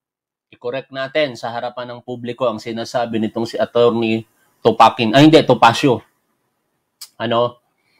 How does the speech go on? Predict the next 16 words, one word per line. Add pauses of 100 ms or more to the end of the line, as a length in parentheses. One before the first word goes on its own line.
(220)
Sabi
niya, (1400)
agaran
daw
pong (960)
tinag
bilang (560)
mastermind
itong
si
Arnulfo (240)
Teves. (1400)
Totoo, (580)
naagaran
siyang (800)
tinag